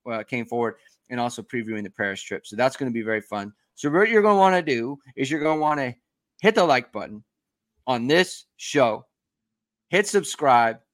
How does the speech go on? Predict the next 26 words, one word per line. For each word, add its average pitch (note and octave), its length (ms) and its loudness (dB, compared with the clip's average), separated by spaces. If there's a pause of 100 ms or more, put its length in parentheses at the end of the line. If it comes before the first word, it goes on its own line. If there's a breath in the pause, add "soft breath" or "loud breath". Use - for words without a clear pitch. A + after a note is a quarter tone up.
(420)
hit G#3 180 2
the G3 80 2
notification C#3 680 -2
bell G2 340 -10
so - 120 -14
you G#2+ 240 -8
know D3+ 340 0
we're B2 180 -10
dropping B2 500 -4 (220)
new C#3+ 260 -2
shows. A2+ 560 -6 (400)
We're A#2+ 80 -6
just E3+ 240 -4
getting D#3 240 -2
ramped B2 260 -6
up A2 160 -8
on G2+ 140 -12
this. G2 200 -14
It's - 100 -20
gonna A2 140 -10
be G#2 100 -10
very C3 200 0
exciting. G#2+ 480 -6 (180)
We've A2 120 -18
got A#2 300 -2
things D#3 560 -6